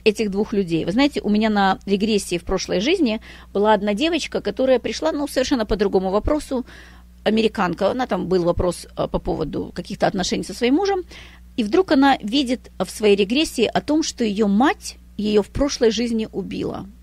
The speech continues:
То есть и убила, не просто убила, а убила с такой мыслью: «Я победила». И эта девочка только потом говорит: «Вау, теперь я понимаю, почему у меня такие сложные отношения с матерью».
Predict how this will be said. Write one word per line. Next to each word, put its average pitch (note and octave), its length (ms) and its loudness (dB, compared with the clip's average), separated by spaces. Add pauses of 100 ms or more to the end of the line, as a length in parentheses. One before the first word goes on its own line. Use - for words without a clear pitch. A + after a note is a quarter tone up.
(480)
То A#3 80 0
есть - 160 -6
и A3+ 80 -2
убила, A3+ 400 0
не F#3 140 -2
просто C4 300 -4
убила, F3+ 400 -2 (260)
а F#3 100 2
убила G#3 340 2
с G#3 60 -4
такой - 240 -2
мыслью: G#3+ 640 -2 (240)
«Я G#3 300 2
победила». F#3 680 -4 (1000)
И G#3+ 280 0
эта - 180 0
девочка C4+ 420 2
только A3 200 -2
потом C#4 300 2
говорит: A3+ 360 0
«Вау, F#3 360 2
теперь B3+ 320 -2
я A3+ 120 4
понимаю, A3 580 2
почему A#3 340 -4
у - 20 0
меня A#3 120 0
такие A3+ 260 -4
сложные B3 440 -2
отношения G3 580 -2
с - 100 -12
матерью». G3 500 -6